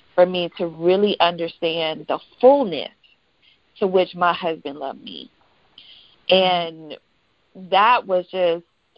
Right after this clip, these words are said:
I was overwhelmed, you know, overwhelmed by Christ's love for me,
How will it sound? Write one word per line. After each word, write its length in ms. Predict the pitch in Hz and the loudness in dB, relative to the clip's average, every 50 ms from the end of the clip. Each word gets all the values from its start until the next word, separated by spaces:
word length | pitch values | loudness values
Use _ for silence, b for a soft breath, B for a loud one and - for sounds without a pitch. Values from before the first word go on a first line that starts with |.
| _ _ | _ _
I 120 | - 185 190 | -4 -2 -2
was 160 | 185 185 180 - _ _ _ _ _ _ _ _ _ _ _ _ | -2 -2 -8 -10 _ _ _ _ _ _ _ _ _ _ _ _
overwhelmed, 800 | 185 190 185 185 175 170 170 180 196 175 175 - _ - - _ _ _ _ _ _ _ _ _ _ _ _ | -6 -6 -6 -8 -6 -4 -4 -4 -4 -6 -10 -18 _ -20 -20 _ _ _ _ _ _ _ _ _ _ _ _
you 160 | - 190 190 | -14 -12 -6
know, 280 | 185 185 175 165 160 - | -2 0 2 0 0 0
overwhelmed 600 | - 180 170 180 170 170 185 180 170 165 165 160 | -2 -2 -2 -4 -4 0 0 0 0 -2 -2 -2
by 440 | 170 165 160 143 131 127 117 127 - _ | -2 -2 -2 -2 -4 -4 -6 -10 -12 _
Christ's 460 | - - - 254 247 254 269 262 _ | -20 -8 -2 0 2 2 0 -2 _
love 240 | 247 233 220 220 220 | -8 -6 -6 -6 -6
for 120 | _ 226 214 | _ -16 -14
me, 460 | 208 208 202 202 202 202 202 202 | -12 -12 -12 -10 -10 -10 -10 -12